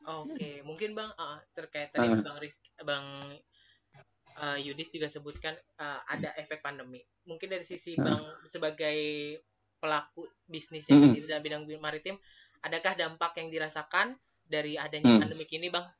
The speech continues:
Speaker 2: Iya, eh, kalau, eh, dampak pasti ada lah ya. Dan
Speaker 1: Oke.
Speaker 2: untuk perkapalan sebetulnya lumayan signifikan ya.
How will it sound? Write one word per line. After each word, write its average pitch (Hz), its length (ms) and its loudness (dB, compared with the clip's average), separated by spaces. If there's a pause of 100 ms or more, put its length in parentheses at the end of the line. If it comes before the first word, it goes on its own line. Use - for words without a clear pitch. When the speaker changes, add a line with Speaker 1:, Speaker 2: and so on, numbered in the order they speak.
(1700)
Speaker 2:
Iya, 131 480 12
eh, 123 600 12 (100)
kalau, 113 960 12 (400)
eh, 107 800 10 (440)
dampak 110 380 4
pasti 101 240 2
ada 95 400 4
lah 92 100 6
ya. 92 160 4
Dan 95 480 4
Speaker 1:
Oke. - 220 -6
Speaker 2:
untuk 101 300 4
perkapalan 139 420 8
sebetulnya 131 480 4 (720)
lumayan 101 240 2
signifikan 92 680 2
ya. 85 220 0